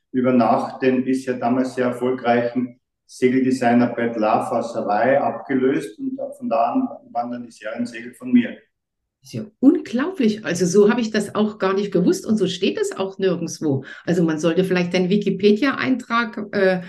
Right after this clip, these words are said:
Speaker 2: mal ändern, <laughs> ergänzen oder du deine Vita auf deiner Internetseite. Also nachträglich herzlichen Glückwunsch.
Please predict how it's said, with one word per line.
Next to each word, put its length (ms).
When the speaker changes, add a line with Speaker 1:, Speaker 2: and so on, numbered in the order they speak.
Speaker 2:
mal 240
ändern, 440
<laughs> 60
ergänzen 680
oder 260
du 200
deine 380
Vita 340
auf 220
deiner 340
Internetseite. 600
Also 180
nachträglich 960
herzlichen 440
Glückwunsch. 420